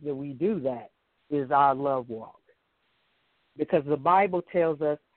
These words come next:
"How will they know that we are his disciples? That we have love one to another." One of the biggest ways that the enemy fights, um, Christians, and, and I, I believe the world at large,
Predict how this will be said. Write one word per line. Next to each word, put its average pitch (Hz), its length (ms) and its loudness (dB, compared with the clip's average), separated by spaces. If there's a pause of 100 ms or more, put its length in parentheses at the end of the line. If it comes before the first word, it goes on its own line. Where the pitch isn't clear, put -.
(120)
"How 170 260 4
will 170 160 -2
they 156 160 -4
know 156 220 -4
that 143 160 -6
we 151 160 -6
are 147 240 -4
his 147 280 -8
disciples? 151 640 -2 (240)
That 131 160 -2
we 139 140 -4
have 127 180 0
love 131 360 0
one 131 340 -6
to 131 100 -4
another." 120 420 -8 (560)
One 208 280 6
of 202 120 2
the 156 100 4
biggest 202 500 -2
ways 170 340 2 (100)
that 147 120 -4
the - 160 -4
enemy 160 380 -4 (140)
fights, 151 320 2 (840)
um, 135 400 4 (160)
Christians, 123 680 -4 (680)
and, 139 300 4
and 139 300 -8 (320)
I, 226 340 4
I 277 40 2
believe 202 480 -2 (340)
the 160 80 -2
world 202 400 2
at 165 100 0
large, 180 380 2